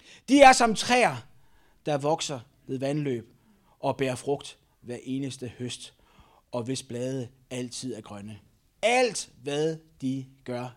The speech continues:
lykkes for dem. <laughs> Det er et ret godt løfte. Det er et ret godt løfte. Når vi tænker på hans ord, grunder på hans ord, dag og nat, og ønsker at gøre hans vilje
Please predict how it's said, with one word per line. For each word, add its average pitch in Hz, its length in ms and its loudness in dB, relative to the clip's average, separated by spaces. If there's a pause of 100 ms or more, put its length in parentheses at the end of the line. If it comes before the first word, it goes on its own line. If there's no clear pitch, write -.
lykkes 123 320 -8
for 117 140 -14
dem. 101 160 -16 (1120)
<laughs> 247 80 2 (720)
Det 190 80 6
er 190 40 6
et 160 60 2
ret 170 160 2
godt 170 140 4
løfte. 165 380 0 (680)
Det 214 100 6
er 202 40 8
et 185 80 2
ret 180 160 6
godt 175 160 2
løfte. 170 400 -2 (1200)
Når 170 140 0
vi 185 100 2
tænker 233 260 2
på 190 140 -6
hans 185 220 -4
ord, 165 260 -6 (320)
grunder 226 260 0
på 185 120 -8
hans 165 260 -8
ord, 160 260 -6 (540)
dag 240 320 2
og 175 100 0
nat, 156 360 -6 (340)
og 170 180 -4
ønsker 214 520 -2
at 147 140 -4
gøre 156 280 -2
hans 147 260 -6
vilje 143 280 -6